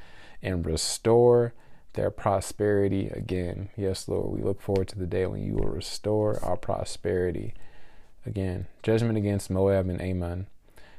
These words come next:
"I have heard the taunts of the Moabites and the insults of the Ammonites, mocking my people and invading their borders. Now, as surely as I live, says the Lord of,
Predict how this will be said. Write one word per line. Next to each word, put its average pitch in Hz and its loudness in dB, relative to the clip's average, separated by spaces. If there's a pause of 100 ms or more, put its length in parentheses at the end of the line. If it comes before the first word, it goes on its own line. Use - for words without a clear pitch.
(120)
"I 117 4
have 117 4
heard 143 2
the 135 4
taunts 110 -2
of 104 2
the 98 2
Moabites 90 2
and 90 -2
the - -4
insults - -2 (100)
of 90 -4
the 87 -2
Ammonites, 90 -4
mocking 101 -2
my 92 -2
people 90 -2
and 87 -4
invading 90 -2
their 87 0
borders. 85 -2 (680)
Now, 92 -2
as 92 -2
surely 110 2
as 107 2
I 107 4
live, 90 2
says 92 -2
the 90 -2
Lord 92 0
of, - -8